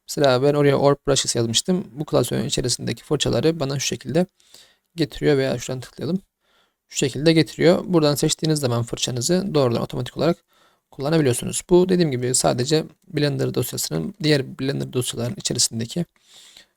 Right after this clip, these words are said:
e, hazırlanmış fırçaları size hızlı bir erişim imkanı tanıyor. Yine buradan farklı farklı fırçaları kendiniz şuraya sürekli kullanacağınız fırçaları favori olarak ekleyebilirsiniz.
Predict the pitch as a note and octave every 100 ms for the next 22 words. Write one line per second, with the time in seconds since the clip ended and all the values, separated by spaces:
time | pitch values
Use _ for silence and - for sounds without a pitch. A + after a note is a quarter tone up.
0 | _ - D3+ C#3 B2 C3 C3 B2 - _
1 | _ _ _ _ _ _ _ _ _ _
2 | - D3 B2+ B2 D3+ - - - C3 B2+
3 | F#3 E3+ - D3 F3 - _ D#3 D3 D3
4 | - C#3+ C#3 - B2+ B2+ - - B2 C#3+
5 | E3+ F#3 _ _ - _ _ - F#3+ F#3+
6 | E3 C3+ F#3+ G3+ - _ _ _ - E3+
7 | - - - - - - B2 B2 D#3 -
8 | _ _ C#3 C#3+ - - _ - D#3+ C#3
9 | C3 D#3+ D#3+ - D#3 C3+ D3 D3+ D#3 D3
10 | D3+ D#3 - _ - C#3 C#3 C3+ C3 C3
11 | D3 - C#3+ D3 C#3 C3+ C3+ C#3 D3+ E3
12 | - C3+ B2 - D#3+ F#3+